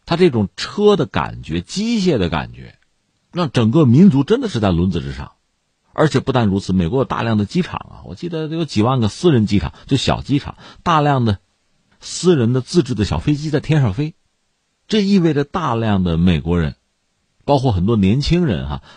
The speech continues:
对航空、对机械的那个热情会被点燃。所以你看，美国真正的在战争期间，那汽车兵你不能说没有吧，其实无所谓，大家都会开车。这是那个曾经的美国，曾经高光时刻的啊，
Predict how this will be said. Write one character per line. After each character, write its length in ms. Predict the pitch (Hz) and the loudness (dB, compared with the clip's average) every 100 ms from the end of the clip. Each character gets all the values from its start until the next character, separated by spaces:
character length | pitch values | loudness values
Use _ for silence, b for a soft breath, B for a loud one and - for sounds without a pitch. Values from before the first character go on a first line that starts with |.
| B | B
对 140 | 127 | -2
航 220 | - - 131 | 0 0 2
空、 240 | 156 151 | 4 4
对 120 | 127 | 0
机 320 | - 156 175 | -2 -2 -2
械 180 | 160 147 | 0 0
的 120 | 104 | 0
那 120 | 101 95 | 0 0
个 120 | 104 | 0
热 320 | 180 269 107 | 4 4 2
情 200 | - 76 | -2 -8
会 140 | 92 | -6
被 120 | 78 76 | -6 -8
点 240 | 71 50 | -10 -14
燃。 200 | 50 - _ _ _ _ _ _ _ | -20 -20 _ _ _ _ _ _ _
所 140 | 175 | 0
以 40 | 220 | 2
你 80 | 156 | 2
看， 160 | 170 | 4
美 220 | 113 82 | 4 2
国 180 | 65 104 | 2 0
真 180 | 139 143 | 0 0
正 140 | 127 | 0
的 120 | 101 92 | -2 -2
在 80 | |
战 280 | 92 139 107 | -2 -2 0
争 160 | 98 98 | -2 -4
期 180 | - 104 | -6 -6
间， 240 | 107 101 b b b | -4 -6 b b b
那 100 | 117 | -10
汽 280 | - - 185 | -6 -2 0
车 200 | 180 190 | 2 2
兵 240 | 196 196 | 2 0
你 80 | 151 | 0
不 140 | - | -2
能 80 | 160 | -4
说 100 | 160 | -4
没 220 | 139 107 | -2 -2
有 220 | 180 67 - | -2 -2 -4
吧， 120 | 87 | -6
其 160 | - | -4
实 160 | 165 196 | -2 -2
无 160 | 175 208 | -2 -2
所 140 | 76 | -2
谓， 140 | 113 107 | 0 -2
大 100 | 151 | -2
家 140 | 170 | 0
都 80 | 180 | 0
会 140 | 131 | 0
开 160 | - 78 | -2 -6
车。 240 | - - _ _ _ _ _ _ _ - | -8 -14 _ _ _ _ _ _ _ -2
这 100 | 156 | 0
是 120 | 147 | 0
那 180 | 165 110 | -2 -2
个 120 | 95 | -4
曾 400 | - - 120 151 | -6 0 2 4
经 220 | 160 151 | 4 2
的 120 | 113 | 2
美 220 | 78 65 | 0 -4
国， 320 | 55 64 62 _ _ _ _ _ - | -8 -12 -12 _ _ _ _ _ -6
曾 180 | 117 | -2
经 120 | 131 127 | 0 0
高 200 | 151 143 | 0 2
光 200 | 143 131 | 2 0
时 160 | - | -2
刻 240 | 131 180 113 | 2 2 2
的 100 | - | -2
啊， 200 | 73 | -10